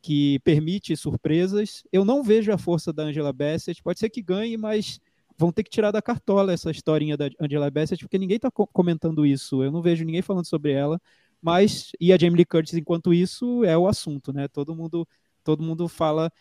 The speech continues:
nela. O, o roteiro, eu também acho que o Tudo em Todo Lugar ao Mesmo Tempo pode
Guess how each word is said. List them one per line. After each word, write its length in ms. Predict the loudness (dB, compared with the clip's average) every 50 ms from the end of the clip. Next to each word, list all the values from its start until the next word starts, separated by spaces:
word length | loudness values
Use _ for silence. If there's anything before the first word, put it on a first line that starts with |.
| _ _ _ _ -4
nela. 420 | 0 2 2 2 2 0 -2 -6 -10 _ _ _ _ _ _ _ _ _ _ _ _ _ _ _ _ _ _ _
O, 280 | 2 2 2 4 4 4
o 40 | 6
roteiro, 420 | 6 6 6 4 2 4 4 4
eu 60 | 2
também 240 | 0 -2 -4 -4 -4
acho 180 | -4 -4 -6 -8
que 80 | -10
o 40 | -10
Tudo 180 | -10 -8 -10 -10
em 40 | -8
Todo 140 | -8 -6
Lugar 240 | -6 -6 -4 -4 -4
ao 60 | -4
Mesmo 180 | -4 -4 -6 -6
Tempo 240 | -6 -6 -6 -6 -6
pode 480 | -6 -2 -2 -2 -2 -4 -6 -10 -10